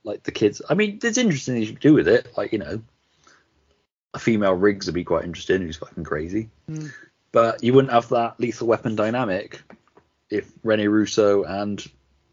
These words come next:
Speaker 1: Mel Gibson were still alive in the continuity. What's
Speaker 2: Did you
Speaker 1: driving
Speaker 2: watch,
Speaker 1: that?
Speaker 2: did you watch the last, uh,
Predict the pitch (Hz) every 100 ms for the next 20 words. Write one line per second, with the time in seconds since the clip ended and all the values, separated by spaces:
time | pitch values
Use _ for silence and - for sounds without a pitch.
0 | _ _ _ _ - 104 98 107 - 95
1 | 90 104 95 95 98 92 95 92 107 104
2 | 107 90 80 82 104 107 247 214 226 208
3 | 175 104 - - - - _ 180 202 214
4 | 208 202 190 - - 175 170 175 170 165
5 | 147 - - - - 156 160 160 156 156